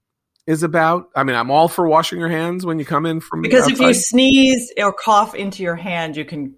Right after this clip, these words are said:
Speaker 2: then transmit what you, you,
Speaker 1: Okay,
Speaker 2: you
Speaker 1: fair enough.
Speaker 2: theoretically can transmit that to, yeah.
Speaker 1: Okay, okay. So wash your hands, wear a mask, keep socially distanced.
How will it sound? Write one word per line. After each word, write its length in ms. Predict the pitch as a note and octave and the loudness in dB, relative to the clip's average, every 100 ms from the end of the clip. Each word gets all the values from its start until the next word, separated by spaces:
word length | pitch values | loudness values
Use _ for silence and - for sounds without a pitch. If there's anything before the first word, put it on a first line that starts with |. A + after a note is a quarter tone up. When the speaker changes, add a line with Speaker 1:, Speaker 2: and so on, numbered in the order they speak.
| - | -6
Speaker 2:
then 220 | D#3 D3+ | -4 -4
transmit 640 | - E3 D#3 C3+ D3+ C#3+ | -6 -4 -4 -4 -4 -4
what 160 | C#3+ - | -4 -4
you, 100 | C#3+ | -6
you, 80 | C3+ | 0
Speaker 1:
Okay, 260 | C3+ - G2 | 0 0 -2
Speaker 2:
you 160 | G2+ - | -4 -4
Speaker 1:
fair 160 | C3+ | 0
enough. 60 | A2+ | 2
Speaker 2:
theoretically 540 | G#3 F3+ E3+ E3 D#3+ | 2 4 2 2 0
can 180 | - D3+ | 0 -4
transmit 560 | C#3 C3+ B2 A#2 - - | -2 -4 -4 -8 -10 -8
that 260 | D2 - | -8 -10
to, 260 | - - - A#2 | -16 -16 -8 -6
yeah. 80 | |
Speaker 1:
Okay, 200 | - - _ - | -6 -8 _ -16
okay. 180 | - - _ _ _ | -14 -16 _ _ _
So 140 | - | -2
wash 240 | D3 G3+ A3 | 2 2 2
your 80 | F#3+ | 0
hands, 420 | E3 E3 E3 - _ _ _ - | 2 0 -4 -12 _ _ _ -4
wear 180 | D3+ | 0
a 60 | F#3 | 0
mask, 320 | E3+ D3 - | 0 -4 -4
keep 160 | E3 D3 | -8 -4
socially 340 | D3+ C3+ C#3+ | -4 -4 -8
distanced. 640 | A#2 G#2+ - G2+ F#2 - | -8 -10 -8 -12 -14 -20